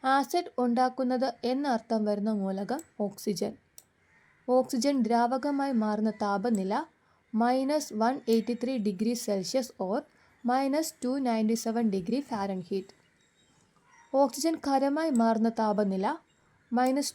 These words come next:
ടു നയൻറ്റീൻ degree Celsius or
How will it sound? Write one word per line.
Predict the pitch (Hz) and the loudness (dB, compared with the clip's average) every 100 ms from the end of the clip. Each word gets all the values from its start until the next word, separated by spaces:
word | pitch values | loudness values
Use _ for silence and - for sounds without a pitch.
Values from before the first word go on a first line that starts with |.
| - | -4
ടു | 277 320 - | -2 -2 -2
നയൻറ്റീൻ | 226 220 226 226 247 262 330 359 _ 220 | 0 2 2 2 0 -2 -4 -10 _ -2
degree | 220 202 247 | -2 -2 -4
Celsius | 233 220 208 196 262 294 294 - 233 | -4 0 0 0 -2 -2 -4 -12 -4
or | 202 294 | -2 -2